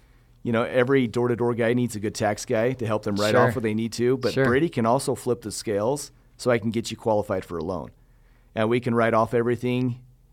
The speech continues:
Speaker 1: and amend your taxes enough to qualify for your home loan and then redo it again to where you don't pay anything to the I R S, but
Speaker 2: That's
Speaker 1: still I can
Speaker 2: cool.
Speaker 1: get you qualified for a house.
Speaker 2: Yeah, that's cool. So let's get into some more specifics with that.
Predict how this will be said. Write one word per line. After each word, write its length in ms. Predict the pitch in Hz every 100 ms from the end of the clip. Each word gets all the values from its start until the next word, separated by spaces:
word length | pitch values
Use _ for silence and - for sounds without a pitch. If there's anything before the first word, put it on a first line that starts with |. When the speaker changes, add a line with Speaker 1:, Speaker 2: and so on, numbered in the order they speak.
| _ -
Speaker 1:
and 180 | 107
amend 460 | 98 104 104 113 127
your 100 | 131
taxes 640 | 127 113 113 151 156 - - _ _ _ - -
enough 400 | 117 104 107 120
to 120 | - 117
qualify 500 | 120 104 123 127 123
for 140 | 123
your 140 | 110
home 220 | 104 110 113
loan 340 | 110 123 151 - _ _ _ _ 113
and 200 | 104 104
then 240 | 107 110 -
redo 400 | 101 110 107 117
it 60 | 107
again 300 | 92 104 120
to 100 | 110
where 80 | 104
you 60 |
don't 140 | 107 -
pay 100 | 107
anything 420 | 107 113 113 107 _
to 100 | -
the 140 | 104 101
I 80 | 107
R 140 | 101
S, 300 | 104 131 - -
but 120 | 90
Speaker 2:
That's 80 | 110
Speaker 1:
still 220 | 117 110
I 20 |
can 60 | 104
Speaker 2:
cool. 80 | 98
Speaker 1:
get 100 | -
you 80 |
qualified 380 | - 85 - 78
for 100 | -
a 60 | 80
house. 100 | 104
Speaker 2:
Yeah, 160 | 98
that's 240 | 92 95 -
cool. 260 | - 101 - - -
So 280 | - 151 147
let's 320 | 143 147 -
get 180 | 160 156
into 340 | 151 143 117
some 200 | - 123
more 240 | 117 120
specifics 580 | 113 - - 95 98 -
with 160 | 98 -
that. 220 | 92